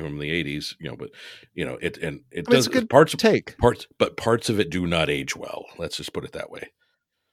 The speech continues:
Speaker 1: I mean, the, the hilariousness of Bobcat Gold, uh,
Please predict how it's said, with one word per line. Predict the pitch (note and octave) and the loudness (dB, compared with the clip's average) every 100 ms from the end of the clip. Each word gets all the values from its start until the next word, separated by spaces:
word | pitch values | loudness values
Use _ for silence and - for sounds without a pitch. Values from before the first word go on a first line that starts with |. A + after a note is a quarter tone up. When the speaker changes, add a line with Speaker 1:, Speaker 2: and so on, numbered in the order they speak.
| _ - | _ -6
Speaker 1:
I | |
mean, | E2+ D#2+ C3+ - _ _ _ _ - | -2 -4 -6 -16 _ _ _ _ -6
the, | D2+ C2+ A1 | -4 -4 -6
the | D#2 C#2+ - - - - | -4 -4 -6 -14 -16 0
hilariousness | G#2 G2 B2+ B2+ F#2 - F2+ F2 - | 4 8 10 8 6 4 0 0 0
of | F#2 E2 - - | 0 -2 -4 -10
Bobcat | - G2+ - G2+ F2 | -2 -2 0 -2 -2
Gold, | F#2+ A2+ G#2 - | -2 -2 -4 -4
uh, | F2 E2 | 0 0